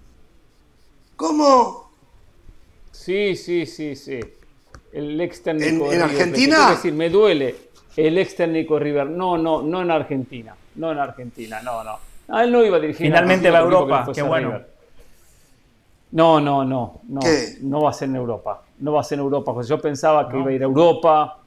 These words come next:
Speaker 2: me la jugué, pero no va a ser en Europa. No va a ser en Europa. Así que les cuento, les cuento un ratito, si quieren vamos con Moisés y después les cuento la noticia, como ustedes quieran, ¿eh?
Speaker 1: Bueno, está
Speaker 2: No,
Speaker 1: bien,
Speaker 2: hoy
Speaker 1: muy
Speaker 2: no,
Speaker 1: bien.
Speaker 2: no voy a hacer lo que hice al comienzo del programa.
Speaker 1: No.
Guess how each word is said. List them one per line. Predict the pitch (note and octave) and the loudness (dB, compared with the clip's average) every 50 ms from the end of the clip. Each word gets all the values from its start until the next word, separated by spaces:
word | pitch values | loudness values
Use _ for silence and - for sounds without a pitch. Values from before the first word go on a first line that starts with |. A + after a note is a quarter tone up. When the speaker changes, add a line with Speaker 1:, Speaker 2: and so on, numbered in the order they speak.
| _ _ _ _ | _ _ _ _
Speaker 2:
me | - | -12
la | C#3+ C3 | -12 -12
jugué, | - - D#3 D#3+ D#3 | -10 -8 -8 -6 -6
pero | D#3 C#3+ | -6 -8
no | C3+ C#3 D#3 E3+ F3 D#3+ | -8 -8 -6 -6 -4 -4
va | D3 | -6
a | C3+ | -8
ser | - D3+ C#3+ | -8 -12 -12
en | C#3 C3+ | -12 -12
Europa. | C3 B2+ B2 A#2 G#2 - - F#2+ - _ _ _ _ _ _ _ _ _ | -12 -12 -12 -14 -14 -14 -20 -20 -20 _ _ _ _ _ _ _ _ _
No | - C3 C#3+ D#3 D3 | -12 -8 -6 -4 -4
va | C3+ | -6
a | - | -6
ser | - C3+ C3 | -8 -12 -12
en | B2 A#2+ | -10 -10
Europa. | A#2 A2 G#2 G#2 - - A#2 - - _ - _ - _ _ _ | -12 -12 -14 -16 -14 -16 -16 -16 -16 _ -20 _ -20 _ _ _
Así | - - D3+ | -8 -4 0
que | D#3 | 0
les | D#3 C3 | 0 0
cuento, | - F#3 F3+ C#3 E3+ D3+ - | 0 -2 2 2 2 2 2
les | - C3 | 0 0
cuento | G3 G3 E3 F3 | -2 -2 0 0
un | E3+ D#3+ | 2 2
ratito, | D#3+ D#3 - F#3+ F3 | 2 2 2 0 0
si | - | 2
quieren | - F3+ E3+ E3 | 2 2 4 4
vamos | D3+ - | 2 2
con | D#3 D3+ | 0 0
Moisés | D#3 D#3 D3+ - A3 F#3+ | 0 0 0 -2 -4 0
y | F3+ | 0
después | E3 - E3 E3 | 0 0 2 0
les | D3+ - | 0 2
cuento | - D#3+ D3 C3 D3 | 0 -2 0 0 0
la | C#3 C#3 | 0 -2
noticia, | C#3+ C#3 - A3+ F#3+ - D#3 | -2 -2 -2 -4 -4 -2 -2
como | C#3 D#3 | -4 -4
ustedes | D3+ - A3 G3+ - | -2 0 0 0 0
quieran, | - F#3+ D#3+ D3+ - | -2 -4 -2 0 0
¿eh? | - | 0
Speaker 1:
Bueno, | - - - - | 0 -2 -10 2
está | F#3+ A#3+ | 4 4
Speaker 2:
No, | A#3+ G#3 | 6 6
Speaker 1:
bien, | F3 D#3+ A3+ | 4 4 4
Speaker 2:
hoy | B3+ C4 A#3 | 2 2 2
Speaker 1:
muy | A3+ | 2
Speaker 2:
no, | B3 B3 | 2 2
Speaker 1:
bien. | D#4 C#4+ A3+ | 2 2 0
Speaker 2:
no | A#3+ B3 | -2 -2
voy | A3+ C4+ | 0 2
a | C4+ C4 | 0 0
hacer | - - B3+ C4 | 0 0 -4 0
lo | B3+ A#3+ A3+ | 0 0 2
que | - | 2
hice | A#3+ A#3+ - B3 | 0 0 0 -2
al | A3+ G#3+ - | -2 -2 -4
comienzo | G#3 G#3 G3+ A3+ B3 C4+ C4 A#3+ - A3 A3 | -6 -6 -6 -8 -8 -8 -8 -10 -8 -8 -6
del | G3+ F#3 | -6 -6
programa. | - G3 G3 F#3+ F#3 F3+ D#3+ C#3 | -6 -6 -6 -6 -4 -4 -4 -4
Speaker 1:
No. | D#3+ D#3+ D#3 C#3+ B2+ A#2+ | -4 -4 -4 -6 -8 -10